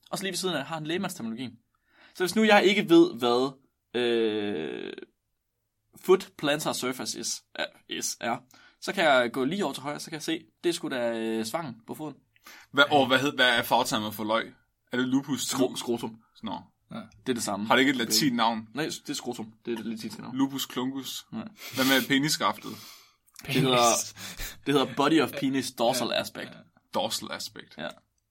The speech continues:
Speaker 1: Underarm, eller ikke underarm, hvad hedder den? Øh, armhulen hedder axilla.
Speaker 3: Mm.
Speaker 1: Axilla.
Speaker 2: Det kunne godt være sådan en, øh, God-, en Godzilla-fjende.
Speaker 3: Det bliver et godt anatomiafsnit her.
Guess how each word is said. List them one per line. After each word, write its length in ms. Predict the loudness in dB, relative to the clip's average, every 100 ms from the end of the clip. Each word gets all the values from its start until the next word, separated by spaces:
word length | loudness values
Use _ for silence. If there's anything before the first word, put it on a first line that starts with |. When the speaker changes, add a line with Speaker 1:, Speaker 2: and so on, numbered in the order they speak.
| _ _ _ _ _
Speaker 1:
Underarm, 460 | 4 6 8 6 4
eller 140 | 2 0
ikke 140 | 0
underarm, 260 | -2 0 0
hvad 120 | -2
hedder 140 | -2 -2
den? 140 | -4
Øh, 240 | -4 2
armhulen 400 | 2 2 -2 -4
hedder 180 | -6 -6
axilla. 400 | -6 -4 -4 -6 -8 _ _ _ -8
Speaker 3:
Mm. 60 |
Speaker 1:
Axilla. 340 | -4 -4 -4 -8 -14 _ _ _ _ _ _ _
Speaker 2:
Det 60 | -4
kunne 100 | -2
godt 160 | -2
være 340 | -2 -4 -6 -8
sådan 400 | -10 -10 -12 -16 _ _ _ _
en, 140 | -14 -12
øh, 200 | -12 -12
God-, 320 | -12 -12 -12
en 140 | -12
Godzilla-fjende. 960 | -10 -8 -6 -6 -8 -10 -10 -8 -6 -10 -16 _
Speaker 3:
Det 140 | -20 -10
bliver 160 | -8
et 120 | -6
godt 240 | -4 -4 -2
anatomiafsnit 960 | -4 -4 -6 -8 -8 -10 -14 -16 -18
her. 120 | -16